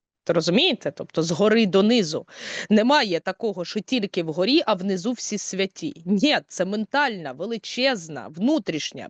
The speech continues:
проблема українського суспільства, яка існує по вертикалі від президента, знаєте, від гандона до батона, від президента до Васі Сварщика. Я дуже умовно. От, настільки це масштабно.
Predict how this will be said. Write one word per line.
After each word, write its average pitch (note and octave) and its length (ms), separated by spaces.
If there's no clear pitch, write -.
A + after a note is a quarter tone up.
проблема G#3+ 520
українського C4 640
суспільства, - 720
яка A3 300
існує C#4+ 540
по C#4 180
вертикалі G#3 720
від F#3 260
президента, F#3 960
знаєте, - 260
від F#3 160
гандона A#3+ 500
до A#3+ 120
батона, G#3 560
від A3+ 140
президента A#3 840
до G#3 140
Васі C#4+ 360
Сварщика. - 840
Я G3+ 180
дуже G3+ 300
умовно. E3+ 480
От, B3 480
настільки A#3 680
це E3+ 220
масштабно. D#3+ 600